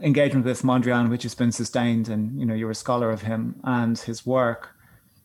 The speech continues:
does he continue to reveal things to you about, about himself and his work, and,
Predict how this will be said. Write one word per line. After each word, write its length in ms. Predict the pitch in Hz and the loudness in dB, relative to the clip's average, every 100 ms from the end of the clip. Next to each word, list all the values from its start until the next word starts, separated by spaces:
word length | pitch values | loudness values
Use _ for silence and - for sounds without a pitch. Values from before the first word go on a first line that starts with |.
| - | -4
does 140 | 147 | 0
he 100 | 165 | 2
continue 400 | 160 151 175 170 | 2 2 2 0
to 480 | 160 151 143 139 139 - - - _ - | 0 0 2 2 0 -4 -16 -20 _ -2
reveal 400 | 131 120 143 147 | 0 2 4 2
things 320 | 139 151 147 - | 2 2 2 0
to 120 | 139 | 0
you 160 | 135 | 2
about, 340 | 147 120 120 127 - - - | 2 0 -2 -4 -10 -14 -4
about 260 | 120 123 | 0 2
himself 420 | 127 123 131 151 139 | 0 0 0 0 0
and 80 | |
his 140 | 120 113 | -2 0
work, 280 | 123 156 - | -2 -2 -2
and, 240 | 117 | -4